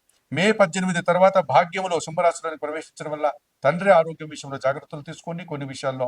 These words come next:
ఆటంకాలు, కాస్త నిరాశను కూడా ఎదుర్కోక తప్పదనిపిస్తుంది. మరి రెండు వేల ఇరవై ఐదు మే మాసానికి గాను ఈ ధనుస్సు రాశి వారు భాగ్యంలో ఉండే కేతు దోషం నుంచి బయటపడడానికి గణేశాష్టకం చదువుకోండి,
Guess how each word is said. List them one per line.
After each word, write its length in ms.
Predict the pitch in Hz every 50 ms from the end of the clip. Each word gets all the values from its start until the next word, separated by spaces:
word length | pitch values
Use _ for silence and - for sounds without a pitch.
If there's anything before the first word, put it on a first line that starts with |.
| -
ఆటంకాలు, 420 | 135 - 156 143 127 143 147 156 170 - _ _ _ _ _ _ -
కాస్త 200 | 127 - - 127
నిరాశను 440 | 113 113 110 131 139 - - 135 120
కూడా 160 | 120 117 117
ఎదుర్కోక 400 | 104 104 110 110 - 113 95 -
తప్పదనిపిస్తుంది. 840 | - 95 - - - 95 85 - - - - - 92 87 95 - _ _ _ _ _ _ _ - -
మరి 160 | 131 135 120
రెండు 180 | 127 123 135
వేల 120 | 151 151 147
ఇరవై 260 | 147 143 139 143 143
ఐదు 340 | 139 139 143 135 135 135 120 113
మే 180 | 113 127 147
మాసానికి 500 | 165 151 147 139 - 147 139 135 131 120 -
గాను 220 | 131 131 135 131 - _ _ _ _ _ _ _ _ _ - 139
ఈ 120 | 165 202
ధనుస్సు 340 | 165 180 160 160 - - 143
రాశి 240 | 127 123 - - 117
వారు 180 | 110 104 92 87 _ _ _ _ _ _ _ _ _ _ _ _ _ _ _ _ _ _ _ _ _ _ _ _ _ -
భాగ్యంలో 460 | 113 139 175 185 175 220 220 220 214 208
ఉండే 200 | 208 202 190 185
కేతు 280 | _ - 175 180 202
దోషం 260 | 190 190 185 - 175
నుంచి 180 | 180 175 - 165
బయటపడడానికి 680 | 165 165 160 165 170 165 170 165 170 156 - 165 151 - _ _ - 110 113
గణేశాష్టకం 560 | 135 160 185 175 185 180 175 - 170 156 180 151 170
చదువుకోండి, 600 | 165 165 160 - 165 165 160 180 170 160 -